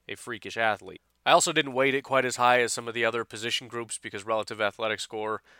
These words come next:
again, as much as running and things might have some impact, it's nowhere near as impactful as pretty much any position that I can think of. I mean, I,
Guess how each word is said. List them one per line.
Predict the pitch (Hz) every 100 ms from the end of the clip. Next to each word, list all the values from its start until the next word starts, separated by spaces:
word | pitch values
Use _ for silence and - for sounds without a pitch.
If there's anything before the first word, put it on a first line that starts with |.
| _ _
again, | 131 127 104
as | 92
much | 110 123 123
as | 101
running | 107 117 117 113
and | 107
things | 120 110 95
might | 117 110 -
have | 123 113 98
some | - 110 107 98 _ _ _ _ -
impact, | 160 156 127 113 110
it's | - 123
nowhere | 135 131 120
near | 120 127
as | 120 113
impactful | 107 117 110 123
as | 113
pretty | - 208
much | 151 110
any | 131 123
position | 123 117 117 117
that | 107
I | 104
can | 98
think | 92 101 85
of. | 78 - _ _ _
I | 113
mean, | 113
I, | 110